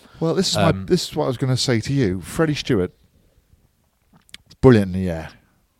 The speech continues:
Speaker 1: isn't he? Like, he's
Speaker 2: Hmm.
Speaker 1: your, he's your rock. But does Elliot Daly offer more in counter-attack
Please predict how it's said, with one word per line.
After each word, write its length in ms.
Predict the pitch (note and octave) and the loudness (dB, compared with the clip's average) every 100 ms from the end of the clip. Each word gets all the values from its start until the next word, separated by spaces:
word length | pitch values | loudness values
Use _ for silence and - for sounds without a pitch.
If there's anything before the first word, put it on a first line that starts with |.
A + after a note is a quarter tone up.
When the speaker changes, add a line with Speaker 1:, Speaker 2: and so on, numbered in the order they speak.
| _ - | _ -12
Speaker 1:
isn't 220 | G2 E2 | -12 -10
he? 180 | E2+ F#2 | -12 -14
Like, 260 | F#2 F2+ - | -12 -12 -8
he's 280 | F#2+ F#2+ | -6 -4
Speaker 2:
Hmm. 60 | F2+ | -6
Speaker 1:
your, 80 | F#2+ - | -10 -8
he's 200 | G2+ E2+ | -8 -8
your 100 | E2 | -6
rock. 420 | F#2+ F#2+ - - - _ _ _ _ | -2 -2 -6 -20 -20 _ _ _ _
But 320 | G#2+ G2+ G2+ _ _ _ _ _ _ _ _ _ _ _ _ _ _ - | -2 -2 -2 _ _ _ _ _ _ _ _ _ _ _ _ _ _ -2
does 560 | B2+ A#2+ A#2 - - - _ _ - | 2 2 0 -4 -10 -14 _ _ -6
Elliot 320 | A#2 A2 G2+ | -2 0 0
Daly 240 | G#2+ G#2 | 0 2
offer 200 | G2 - | 0 -2
more 420 | G#2 G2 F#2 F#2 - _ _ _ _ _ _ - | -6 -2 -2 -2 -8 _ _ _ _ _ _ -14
in 120 | F2+ | -12
counter-attack 760 | - F#2+ E2+ E2+ - C#2+ _ | -6 -6 -6 -10 -12 -16 _